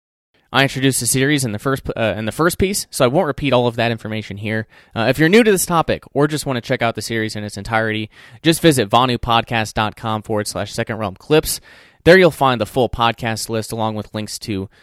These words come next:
uh, resources, and of course I'll put links to, I'll put relevant links in the show notes too. I, uh, think that's about it.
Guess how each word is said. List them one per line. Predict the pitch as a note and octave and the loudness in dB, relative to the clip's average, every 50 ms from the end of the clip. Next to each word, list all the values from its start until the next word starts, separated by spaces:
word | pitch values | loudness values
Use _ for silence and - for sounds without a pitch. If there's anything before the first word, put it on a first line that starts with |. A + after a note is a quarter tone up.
| _ _ - | _ _ -4
uh, | G#2 G#2 F#2+ - | -2 -2 -2 0
resources, | G2 A#2 A#2 G#2+ - - A2 A2 G#2 - A#2 A#2 | 0 -2 -2 -2 -2 -2 -4 -4 -4 -6 -6 -6
and | A#2 A#2+ | -4 -4
of | A2 - | -4 -2
course | - D3 C3+ C3 A#2+ - | 0 0 0 0 0 -2
I'll | G2+ - | -4 -4
put | - A2 G2 | -6 -8 -10
links | G#2+ G#2+ G2+ - - | -10 -10 -12 -12 -12
to, | F#2+ F#2 F#2+ G2+ _ - | -10 -10 -12 -12 _ -14
I'll | - F2+ G2+ | -12 -12 -10
put | - G#2 F#2+ - - | -8 -8 -8 -6 -4
relevant | G#2+ G2 G2+ G#2 G2+ - - | -4 -4 -4 -4 -6 -8 -8
links | G2+ F#2+ - - | -10 -12 -12 -14
in | - | -14
the | C2+ | -14
show | - - - A#1+ A#1+ | -12 -12 -12 -12 -12
notes | G#1+ - - - | -14 -16 -16 -14
too. | - - D2+ G#1 A2 _ _ _ _ _ _ _ _ _ - - _ _ _ _ _ - | -12 -12 -12 -12 -14 _ _ _ _ _ _ _ _ _ -20 -20 _ _ _ _ _ -2
I, | - A2+ A2+ A2+ A2 G#2+ | 2 2 4 4 4 4
uh, | G#2+ G#2+ G#2 G#2 | 4 4 4 2
think | G#2 - B2+ - | 0 0 2 4
that's | D3 D3 - | 4 4 6
about | D#3 F3 F#3+ G#3+ | 8 8 8 10
it. | B3 A3+ - - - - | 8 6 4 -2 -6 -8